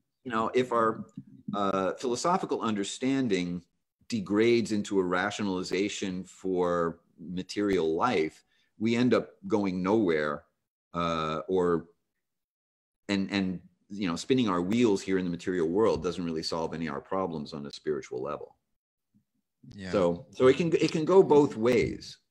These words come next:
Speaker 2: Yeah. Yeah. Well, I appreciate that nuance. Um, all right, Hari. Well, we have gone for about thirty. I said I wanted to keep it close to thirty. So is there anything else that you want to share, either about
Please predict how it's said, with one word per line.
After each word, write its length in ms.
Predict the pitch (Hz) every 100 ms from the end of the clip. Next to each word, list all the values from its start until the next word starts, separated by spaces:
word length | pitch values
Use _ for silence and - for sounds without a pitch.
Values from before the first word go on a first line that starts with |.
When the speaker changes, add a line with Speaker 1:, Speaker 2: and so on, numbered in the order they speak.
| _ _ _ _ _ _ _ _ -
Speaker 2:
Yeah. 300 | - 92 80 - - - - - _ -
Yeah. 300 | 104 85 85
Well, 120 | 113
I 60 | 110
appreciate 440 | - 123 107 92
that 160 | 87 92
nuance. 500 | 95 85 76 - - - - _ -
Um, 500 | 123 123 123 120 123 - -
all 100 | 156
right, 220 | 156 175 - _
Hari. 320 | 113 104 95
Well, 400 | 117 127 123 120 -
we 380 | 120 135 160 190
have 160 | 190
gone 240 | 151 139 147
for 140 | 156
about 320 | 127 123 123
thirty. 240 | 139 117 113
I 80 |
said 180 | 117 127
I 40 | 123
wanted 260 | 120 113
to 80 | 104
keep 320 | - 170 151
it 120 | 156 -
close 300 | 143 143 -
to 100 | 110
thirty. 420 | - 95 87 110
So 340 | 135 143 131 123 - - -
is 100 | 143
there 140 | 165 160
anything 320 | 196 208 190
else 300 | 147 151 -
that 100 | 135
you 300 | 123 131 131
want 340 | 123 127 120
to 180 | - 117
share, 420 | 113 131 117 117
either 260 | 117 117 113
about 320 | 104 104